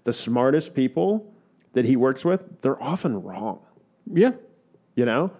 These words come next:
Speaker 2: I,
Speaker 1: they're
Speaker 2: I,
Speaker 1: willing to go out on a limb in order to learn more. You can't learn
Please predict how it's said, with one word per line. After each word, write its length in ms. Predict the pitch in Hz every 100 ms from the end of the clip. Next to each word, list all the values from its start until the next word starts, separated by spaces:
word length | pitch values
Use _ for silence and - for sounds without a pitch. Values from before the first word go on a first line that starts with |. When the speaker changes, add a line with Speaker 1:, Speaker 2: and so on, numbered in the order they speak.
| -
Speaker 2:
I, 120 | 123
Speaker 1:
they're 240 | 156 165 120
Speaker 2:
I, 60 |
Speaker 1:
willing 320 | 143 160 180 170
to 100 | 143
go 160 | 135
out 160 | 131 131
on 80 | 117
a 40 |
limb 240 | 117 139
in 120 | 143 131
order 240 | 165 233
to 80 | 143
learn 340 | 123 151 143
more. 280 | 120 175 120
You 160 | 143 170
can't 280 | 262 247
learn 540 | 127 120 170 208 131